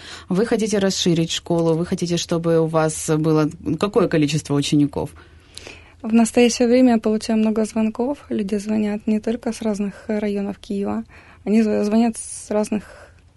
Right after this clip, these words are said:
Speaker 2: концов Украины. И все спрашивают, как, как открыть,
Speaker 1: Как
Speaker 2: что
Speaker 1: открыть такую
Speaker 2: сделать.
Speaker 1: же школу
Speaker 2: Да.
Speaker 1: в своём регионе?
Speaker 2: Да. Или как вам попасть, или что сделать,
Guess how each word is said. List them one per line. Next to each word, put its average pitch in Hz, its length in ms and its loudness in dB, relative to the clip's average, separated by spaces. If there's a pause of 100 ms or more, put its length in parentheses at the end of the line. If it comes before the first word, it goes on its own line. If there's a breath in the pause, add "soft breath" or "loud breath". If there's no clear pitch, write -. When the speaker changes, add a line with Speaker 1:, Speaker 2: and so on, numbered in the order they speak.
(140)
Speaker 2:
концов 214 320 -4
Украины. 208 460 -2 (520 loud breath)
И 240 60 -4
все 254 160 4
спрашивают, 196 600 2
как, 190 400 -4 (240)
как 220 220 2
открыть, 208 500 -4
Speaker 1:
Как 220 160 2
Speaker 2:
что 247 80 0
Speaker 1:
открыть 226 300 4
такую 220 180 6
Speaker 2:
сделать. 233 180 4
Speaker 1:
же 196 120 4
школу 302 320 4
Speaker 2:
Да. 214 100 8
Speaker 1:
в 196 60 2
своём 226 360 2
регионе? 214 420 2
Speaker 2:
Да. 196 280 4
Или 269 220 8
как 262 280 2
вам 240 300 6
попасть, 202 600 0
или 220 240 2
что 233 260 -2
сделать, 196 480 0